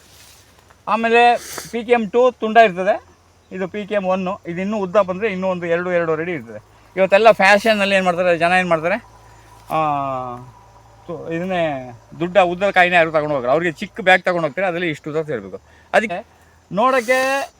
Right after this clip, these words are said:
ದಪ್ಪ ಇರ್ತದೆ, ಮತ್ತೆ ಬಲ್ತಂಗ್ ಕಾಣ್ತದೆ, ಆದ್ರೆ ಅದರಲ್ಲಿ ಪಲ್ಸ್ ಜಾಸ್ತಿ ಇರ್ತದೆ, ಒಳ್ಳೆ ಟೇಸ್ಟ್ ಇರ್ತದೆ. ಆದ್ರೆ ಇದೆಲ್ಲ ಏನಪ್ಪ ಅಂತ ಹೇಳಿದ್ರೆ, ಸ್ವಲ್ಪ ಟೇ-, ನೋಡೋಕ್ಕೆ ಅವ್ರಿಗೆ,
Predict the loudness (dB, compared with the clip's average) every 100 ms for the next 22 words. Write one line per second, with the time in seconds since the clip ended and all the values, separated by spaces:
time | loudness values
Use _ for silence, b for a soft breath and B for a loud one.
0 | -2 2 6 4 4 0 0 0 4 6
1 | 6 2 2 0 -2 -10 -10 _ -2 4
2 | 4 4 2 -2 -6 -10 b b b b
3 | b _ _ _ 4 4 4 4 4 4
4 | 0 -2 -8 -10 _ _ _ _ -4 2
5 | 4 6 4 4 0 -6 -8 -12 -14 -20
6 | b b 0 2 4 4 6 6 4 2
7 | 0 0 0 0 0 -4 -2 -2 0 -2
8 | -2 -4 -6 -6 -10 -12 -20